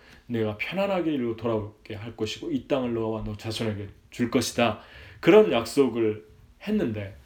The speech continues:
또 야곱은 "하나님이 나를 지켜주시고 모든 것을 채워주시면 내가 하나님께, 아, 이러이러한 것을 하겠습니다."라고 했는데, 그것들을 성실하게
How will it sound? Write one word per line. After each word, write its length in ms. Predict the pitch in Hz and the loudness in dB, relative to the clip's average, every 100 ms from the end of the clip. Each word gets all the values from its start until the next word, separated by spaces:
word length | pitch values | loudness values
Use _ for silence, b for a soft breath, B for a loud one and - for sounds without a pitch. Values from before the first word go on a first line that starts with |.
| b b b b | b b b b
또 140 | 185 | 4
야곱은 580 | 117 127 147 147 190 233 - - - | 6 6 4 4 2 -2 -10 -20 -20
"하나님이 580 | - - 214 240 240 220 | -10 -4 0 2 2 2
나를 340 | 143 123 135 120 | 2 4 4 2
지켜주시고 920 | - 135 117 110 - 110 123 104 - | -4 -4 -4 -4 -4 -4 -6 -6 -2
모든 380 | 120 135 175 170 | 2 6 6 6
것을 280 | 156 147 | 2 0
채워주시면 920 | 143 196 185 170 120 117 113 117 107 101 - _ | -2 -2 0 0 -2 -2 -2 -2 -2 -6 -18 _
내가 260 | 120 113 113 | -4 -2 -4
하나님께, 640 | 135 120 107 123 151 185 B B B B | -4 -4 -4 -4 -4 -4 B B B B
아, 140 | 110 107 | -6 -2
이러이러한 520 | 120 123 113 107 104 | 2 2 2 -2 -6
것을 200 | 98 127 | -10 -8
하겠습니다."라고 1300 | 180 214 214 151 107 101 95 - _ _ - 131 151 | 2 2 2 -4 -4 -6 -8 -14 _ _ 0 2 2
했는데, 520 | 170 165 117 135 113 - - b b b b b b b | 0 0 0 0 -2 -6 -20 b b b b b b b
그것들을 760 | 147 156 170 147 147 185 214 - _ - | 4 6 6 4 4 2 -2 -10 _ -20
성실하게 960 | - 208 214 208 202 147 123 117 113 | -8 -2 0 0 0 -2 0 -2 -2